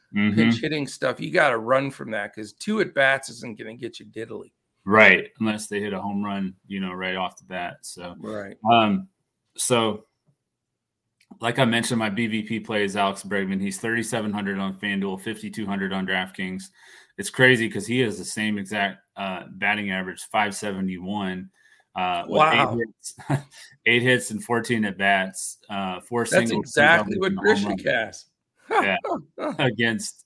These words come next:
Speaker 1: against Eovaldi.
Speaker 2: Yeah.
Speaker 1: So, yeah, that is crazy. Both five seventy-one. But anyway, really good, um, numbers against Eovaldi, so I like him a lot. And that leads me into the stacks.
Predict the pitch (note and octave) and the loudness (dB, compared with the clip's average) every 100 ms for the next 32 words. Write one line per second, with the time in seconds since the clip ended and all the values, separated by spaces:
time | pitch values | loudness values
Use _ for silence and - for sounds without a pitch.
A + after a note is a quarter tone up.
0 | - G2+ G#2 G2+ - G#2+ G2+ F#2+ G2 F#2+ | -8 -4 -4 -4 -6 -4 -4 0 0 0
1 | F2+ E2 _ _ _ - D#3+ D#3+ B2 G2+ | -4 -16 _ _ _ -2 2 2 0 -8
2 | F#2+ F#2 - G2+ F#2+ F#2 F2+ G#2 G#2 G2 | -8 -8 -8 -2 0 0 -4 -2 -2 -4
3 | - G2+ F#2 F2+ F2 F#2 G2 F#2+ G2 F#2+ | -4 -4 -4 -6 -10 -6 -6 -2 -4 -4
4 | - F#2+ F#2+ F#2 F#2 E2 - - G2+ A2+ | -6 -6 -6 -6 -8 -12 -14 -8 -2 0
5 | G#2 F#2+ F#2+ F2+ _ _ _ - C3 C3 | 0 -2 -4 -6 _ _ _ 0 4 4
6 | A#2 G#2+ G#2+ G2+ G2 - - G2 F#2 F2+ | 2 0 0 -2 -4 -10 -8 -6 -6 -8
7 | F#2 _ - - G#2+ G#2+ G#2 F#2+ G2+ G2 | -12 _ -16 -4 -2 0 -2 -2 -4 -4
8 | F#2+ G#2 G2 G2 F#2+ F#2 F#2 - G2 G2 | -4 -6 -4 -2 -2 -4 -6 -6 -4 -2
9 | G2 - G2 F#2 F2 F#2 F#2 F#2+ _ _ | -2 -4 -4 -4 -2 -2 -2 -4 _ _
10 | _ _ - G2+ B2 C#3 B2+ A2 A2 A2 | _ _ -6 0 4 4 2 0 -2 -2
11 | G2+ G2 F#2 F#2+ - G2+ G2 A2+ A#2 - | -2 -4 -6 -6 -4 0 2 0 -2 -8
12 | - | -8